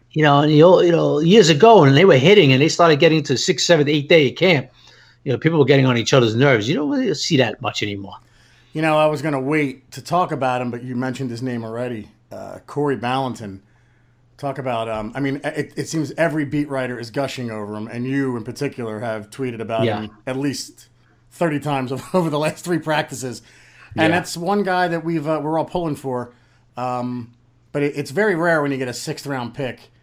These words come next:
Speaker 2: from a,
Speaker 1: Mm.
Speaker 2: what is it, Division One double A? Is that it? Or, or Division
Speaker 1: Division Two? Yeah, Division Two.
Speaker 2: Yeah, a-, and, and all of a sudden he's making the jump,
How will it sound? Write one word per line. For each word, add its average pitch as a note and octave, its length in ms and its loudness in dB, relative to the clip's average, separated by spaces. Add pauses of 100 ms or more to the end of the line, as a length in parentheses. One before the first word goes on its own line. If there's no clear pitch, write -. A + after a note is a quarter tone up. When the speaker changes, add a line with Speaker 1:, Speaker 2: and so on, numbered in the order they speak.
(300)
Speaker 2:
from B2+ 180 -6
a, A2+ 40 -2
Speaker 1:
Mm. A2 360 -2
Speaker 2:
what C3 120 -6
is A#2+ 120 -8
it, A2 160 -14
Division B2 720 -6
One C3+ 260 -6
double B2+ 260 -4
A? C#3+ 140 -4 (180)
Is C3 100 -12
that C#3 120 -2
it? C#3+ 180 -6 (380)
Or, C3 100 -10
or B2+ 140 -8
Division C3+ 460 2
Speaker 1:
Division - 0 -
Two? - 480 2
Yeah, F3+ 260 4
Division C3+ 320 4
Two. A3 320 4
Speaker 2:
Yeah, E3+ 220 0
a-, D#3 200 -8
and, D#3 260 -4
and D3 120 -6
all D3 140 -2
of C#3+ 40 -6
a C#3 60 -8
sudden D3 500 -6 (200)
he's B2+ 120 -4
making D3+ 300 -4
the C#3 80 -4
jump, C#3 380 -8